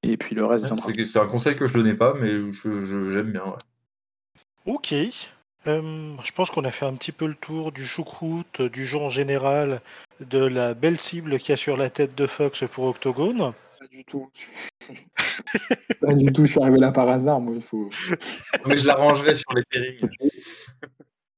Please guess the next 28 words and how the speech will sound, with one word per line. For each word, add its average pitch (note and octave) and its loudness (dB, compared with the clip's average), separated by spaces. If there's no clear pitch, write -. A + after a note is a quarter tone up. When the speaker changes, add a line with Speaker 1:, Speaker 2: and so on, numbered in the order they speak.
Speaker 1:
Faut - 2
tuer, - -
faut D3+ 2
tuer D3 6
Benji, D3 4
faut B2 0
tuer B2 2
Benji. C3 0
Speaker 2:
Ah, C#3+ 2
moi, D#3+ 4
je D3+ 0
jouerai D#3+ 0
pas. F3+ 2
Speaker 1:
Ah, D3 -4
putain, E3+ 2
c'est C3+ -2
vrai. C#3+ 2
Ah, B2 -10
dommage. A2 -6
Faut C3 2
tuer - 0
Robin, C#3+ 4
il C3+ 0
parle A2 0
trop. B2+ -8
Tuer - -6
Robin. B2 -2
Speaker 2:
Ouais, G3+ -18